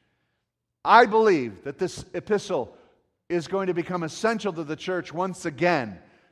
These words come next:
to understand we need to stand firm. That God is going to restore, confirm, strengthen, and establish his church.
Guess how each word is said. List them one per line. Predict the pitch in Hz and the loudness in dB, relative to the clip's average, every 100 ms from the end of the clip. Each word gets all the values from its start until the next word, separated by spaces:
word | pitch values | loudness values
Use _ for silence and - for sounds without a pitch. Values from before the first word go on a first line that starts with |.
| _ | _
to | 170 | -2
understand | 185 180 - 202 190 170 143 | -2 -2 -4 -2 -2 -4 -6
we | 190 | -6
need | 185 180 | -6 -6
to | 147 | -10
stand | - 175 160 151 | -8 -4 -4 -6
firm. | - 143 90 76 _ _ _ _ _ | -6 -6 -6 -16 _ _ _ _ _
That | 156 165 156 - | -2 -2 -2 0
God | 220 262 220 156 160 175 180 | 6 8 8 6 4 2 0
is | 185 156 | -2 -2
going | - 202 214 185 147 139 | 0 0 2 0 -2 -8
to | - 160 135 | -8 -6 -4
restore, | 135 135 - 226 233 233 233 214 - - _ | -6 -10 -4 2 4 6 4 2 -4 -20 _
confirm, | 185 165 - 208 214 220 214 160 - _ - | -6 -6 -2 0 2 0 -2 -6 -16 _ -18
strengthen, | - - - 220 233 208 - 139 143 - - _ | -16 -16 0 2 2 -4 -4 -4 -4 -12 -20 _
and | 170 160 | -4 -2
establish | 156 - 220 208 190 143 127 - - _ - | -6 -2 2 4 4 2 -6 -8 -20 _ -8
his | 160 - | -8 -4
church. | 180 147 - - | -2 -2 -4 -16